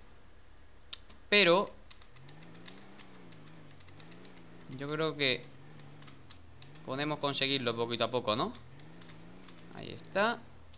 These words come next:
Ahí está. Uf, ahora las ruedas traseras. Es que es complicado, tío. Vamos a intentar avanzar lo máximo posible. Y ahora giramos aquí en plan a saco.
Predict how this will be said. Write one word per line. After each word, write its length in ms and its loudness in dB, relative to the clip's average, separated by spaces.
Ahí 220 0
está. 280 -6
Uf, 300 -8
ahora 160 8
las 140 12
ruedas 200 10
traseras. 560 8
Es 100 -2
que 80 0
es 60 0
complicado, 580 8
tío. 300 6
Vamos 140 -2
a 40 2
intentar 320 2
avanzar 320 6
lo 100 0
máximo 320 0
posible. 420 2
Y 80 -2
ahora 140 6
giramos 320 4
aquí 160 2
en 100 -2
plan 240 -2
a 100 -2
saco. 500 2